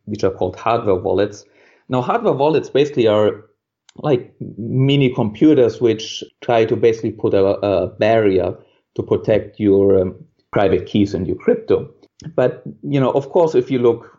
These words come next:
more carefully, you will always find some issue. Uh, one of the issues with, uh, U S B sticks, for ex-, with, with these Trezors, are that you would normally have to have a backup. Now, the backup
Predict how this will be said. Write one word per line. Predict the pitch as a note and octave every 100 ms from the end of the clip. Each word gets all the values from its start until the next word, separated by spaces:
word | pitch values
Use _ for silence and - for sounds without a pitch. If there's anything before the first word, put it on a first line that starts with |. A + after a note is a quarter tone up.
| _
more | B2 A2
carefully, | - D#3 D3+ A2+ G#2
you |
will | A2 -
always | A2+ G2+ G2
find | G2 F#2+
some | F#2 G2
issue. | B2 B2 - - - _ - -
Uh, | G#2+
one | A2 B2+ C3
of | A#2
the | B2+
issues | B2 B2+ A#2+ A#2+
with, | G#2+ G#2+ G#2 - - _ -
uh, | G2+ G#2 - A2
U | G#2+
S | -
B | E3+
sticks, | E3+ A#2+ -
for | G#2+
ex-, | G#2 - -
with, | - - G#2 G2+ G2 - -
with | G2
these | G2+ -
Trezors, | C3 C3 A#2 G#2 G#2 - _ _ -
are | A2+ A2 A2 - - _ _ -
that | A#2+ -
you | B2 A#2
would | B2 B2+
normally | C3 C#3 C3+
have | B2 A#2+ A#2+
to | B2
have | A2 G#2
a | G2
backup. | A2 A2 - - _ _ _
Now, | A2 A2
the | A2 A2+
backup | - F3 F3+ A2 G#2